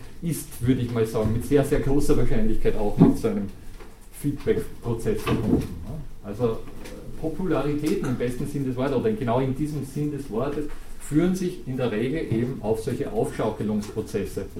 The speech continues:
zurück. Die Popkultur ist wahrscheinlich gerade auch aufgrund ihres Na-, oder mit ihrem Namen das beste Beispiel. Nicht alles, nicht alles dort, was dort besonders gehypt wird,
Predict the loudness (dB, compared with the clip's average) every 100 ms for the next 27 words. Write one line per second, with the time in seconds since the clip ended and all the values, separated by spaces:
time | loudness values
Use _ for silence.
0 | -4 0 2 2 0 -6 -12 -10 -12 -12
1 | -14 -16 -16 -18 -16 -16 -16 -16 -16 -18
2 | -18 -12 -10 -2 -2 -4 -4 -2 2 2
3 | 2 0 2 0 2 -2 -2 -4 -4 -4
4 | 0 0 -2 -6 -8 -8 -8 -6 -6 -6
5 | -6 -6 -6 -6 -2 -2 -4 -4 -2 -2
6 | -4 -4 -2 -4 2 2 2 -2 -4 0
7 | 0 0 -2 -4 -6 -2 0 0 -2 -14
8 | -18 -10 -2 0 0 0 2 2 0 4
9 | 6 6 0 -2 -2 -4 -4 -6 -4 -4
10 | -4 -6 -2 -2 -2 -2 -2